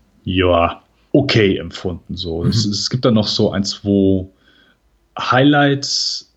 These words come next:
Speaker 1: wo er die Familie eines verstorbenen, ähm,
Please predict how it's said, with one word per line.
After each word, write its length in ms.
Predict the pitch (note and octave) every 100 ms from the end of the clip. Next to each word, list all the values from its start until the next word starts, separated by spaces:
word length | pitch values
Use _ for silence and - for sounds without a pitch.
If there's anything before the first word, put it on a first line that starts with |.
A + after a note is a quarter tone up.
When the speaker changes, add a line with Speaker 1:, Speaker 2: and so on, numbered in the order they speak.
| -
Speaker 1:
wo 440 | G2 G2 G2 G2
er 380 | F#2 F#2 F2+ E2+ - -
die 300 | F#2+ F2+ F2
Familie 560 | - G2+ G2+ G2 G2
eines 240 | - F2 F2
verstorbenen, 800 | - - G2 E2+ F2 E2+ D#2+ B1+
ähm, 440 | D2 D2+ C#2+ G#2+